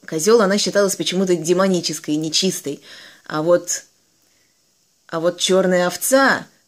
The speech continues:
сама по себе овца — это очень светлый и добрый христианский символ.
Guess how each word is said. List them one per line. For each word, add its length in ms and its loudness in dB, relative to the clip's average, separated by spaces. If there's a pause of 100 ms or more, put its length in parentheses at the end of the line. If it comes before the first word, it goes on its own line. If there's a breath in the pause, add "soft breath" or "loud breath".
(160)
сама 260 0
по 100 0
себе 280 2
овца — 420 0
это 380 0
очень 560 0
светлый 840 0 (400 loud breath)
и 560 -2 (1040)
добрый 640 2
христианский 720 -2
символ. 500 -4